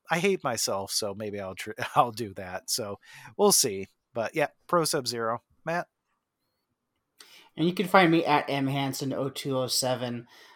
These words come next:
Speaker 2: uh, talking about horror movies, different kinds of movies, current events, pretty much anything and everything.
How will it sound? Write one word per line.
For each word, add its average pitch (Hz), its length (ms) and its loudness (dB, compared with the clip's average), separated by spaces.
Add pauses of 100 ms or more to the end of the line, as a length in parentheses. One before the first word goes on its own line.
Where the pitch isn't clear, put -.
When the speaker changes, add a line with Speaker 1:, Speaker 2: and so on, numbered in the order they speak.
(200)
Speaker 2:
uh, 131 420 4 (100)
talking 139 400 0
about 127 420 -2 (160)
horror 185 320 2
movies, 147 800 0 (320)
different 143 300 -8
kinds 151 320 0
of 135 60 -4
movies, 123 920 -4
current 117 340 -6
events, 123 840 -4 (960)
pretty 226 140 2
much 180 220 2
anything 135 360 -2
and 120 100 -4
everything. 120 760 -8